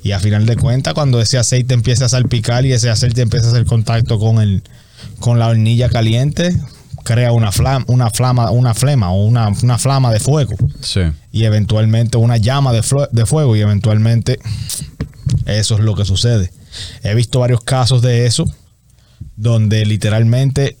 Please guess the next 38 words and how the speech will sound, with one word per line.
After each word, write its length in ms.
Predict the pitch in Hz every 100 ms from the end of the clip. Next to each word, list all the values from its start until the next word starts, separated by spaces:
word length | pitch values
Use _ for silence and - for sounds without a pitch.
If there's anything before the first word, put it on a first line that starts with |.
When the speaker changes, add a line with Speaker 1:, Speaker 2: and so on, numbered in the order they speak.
| _ -
Speaker 1:
los 440 | 98 107 110 101
daños 360 | 120 131 131 113
son 120 | 135
causados 540 | 139 131 - 143 151
porque 280 | 131 120 -
a 40 | 107
alguien 160 | 131
se 80 | 120
le 60 | 117
olvidó 420 | 101 113 135 120 -
que 140 | 107
tenía 140 | 110 123
una 120 | 113
paila 380 | 123 127 120 101
encima 520 | - 98 - 139 143 -
de 140 | - 113
la 60 |
estufa. 340 | 98 - - - - - - - - -
Speaker 2:
Ok, 220 | 107 - 98 87
cuando 240 | 98 95
ocurre 380 | 87 104 101 110
eso, 220 | 107 123
¿el 160 | 131 117
seguro 460 | - 95 92 101 113
sigue 880 | - - - - - - 123 120
obligado 500 | 135 143 123 98 95
a 80 | 110
pagarle 540 | 135 113 90 90 104 117 123
esos 240 | 117 110
daños 360 | 120 117 117 127
al 80 | 117
cliente, 400 | 98 95 92 143
independientemente 880 | 139 127 113 113 101 101 120 120 117
que 120 | 123 117
haya 180 | 101
sido 240 | 101 113 107
culpa 360 | 120 110 113
de 480 | 117 107 92 82 76